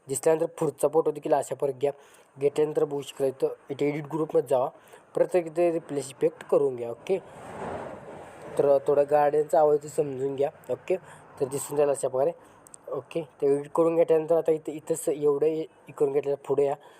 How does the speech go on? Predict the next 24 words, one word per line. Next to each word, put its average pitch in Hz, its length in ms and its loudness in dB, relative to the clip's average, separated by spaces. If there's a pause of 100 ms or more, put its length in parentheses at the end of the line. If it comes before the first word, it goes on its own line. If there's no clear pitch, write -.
(260)
पुढ्यानंतर 160 420 2
इथं 156 160 -8
तुम्हाला 160 260 4
इथे 156 140 2 (140)
थोडे 165 340 2
तुमच्या 151 340 -2
इथे 151 100 0
प्रॉब्लेम 135 540 0
येणार 127 180 -2
आहे 120 100 -2
मला 123 160 -6
वाटतोय. 120 560 -8 (480)
तिथं 135 140 -2
प्लसवरती 160 400 -2
जावा 139 240 2 (260)
आणि 135 60 0
मीडियामध्ये 135 420 2
जावा 123 180 -2
आणि - 540 -18
तुमचा 139 220 0
एक 160 60 6
अशा 156 180 0
प्रकारे 156 220 -8
खो-, 165 200 4